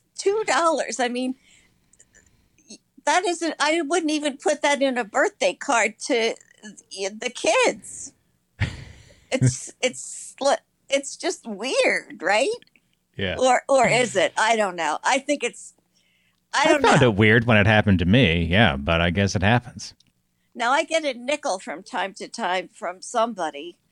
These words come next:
Speaker 1: I don't know. I can't remember who, but I've never gotten dollar bills. Oh my
Speaker 2: Yeah.
Speaker 1: God, I hear the dog. That's awful.
Speaker 2: Yeah.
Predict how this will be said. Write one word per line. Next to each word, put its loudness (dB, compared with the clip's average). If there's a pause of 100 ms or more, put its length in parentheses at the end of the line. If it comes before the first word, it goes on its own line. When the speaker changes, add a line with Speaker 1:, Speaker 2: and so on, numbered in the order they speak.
(200)
Speaker 1:
I 2
don't 2
know. -2 (120)
I -4
can't -4
remember -4
who, -2
but 0
I've 0
never 0
gotten -4
dollar 0
bills. -6 (1120)
Oh 2
my 2
Speaker 2:
Yeah. 0
Speaker 1:
God, 2
I 4 (420)
hear 0
the -16
dog. 4
That's -2 (640)
awful. 4 (140)
Speaker 2:
Yeah. 2